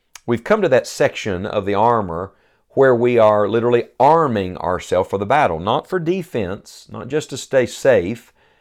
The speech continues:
and be secure ourselves, but to advance, to, to engage in the fight, the offensive part of the, of the armor. And so we've discovered that all of the offensive part has to do with the Word of God.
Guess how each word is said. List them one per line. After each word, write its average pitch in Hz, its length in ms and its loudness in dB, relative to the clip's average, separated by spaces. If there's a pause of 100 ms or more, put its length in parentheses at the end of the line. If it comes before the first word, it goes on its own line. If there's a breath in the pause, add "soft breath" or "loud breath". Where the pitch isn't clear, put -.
(160)
and 95 120 -8
be 117 100 2
secure 117 380 0
ourselves, 107 640 2 (400 soft breath)
but 110 320 2
to 135 100 -2
advance, 135 800 -4 (400)
to, 113 380 -4
to 120 180 -8
engage 131 600 0
in 135 120 -6
the 120 80 -6
fight, 123 640 -10 (260)
the 113 240 -6
offensive 139 720 -2
part 120 400 2
of 101 200 0
the, 98 260 -2 (340 soft breath)
of 104 140 2
the 113 80 2
armor. 107 520 2 (180)
And 127 180 -4
so 139 340 4 (280 loud breath)
we've 139 180 2
discovered 120 800 0
that 120 320 4 (480)
all 180 340 6
of 98 140 -2
the 101 180 0
offensive 123 720 0
part 95 460 0 (340)
has 135 240 -2
to 135 80 -6
do 127 120 2
with 127 140 -2
the 120 80 0
Word 104 200 2
of 98 100 -10
God. 127 440 -2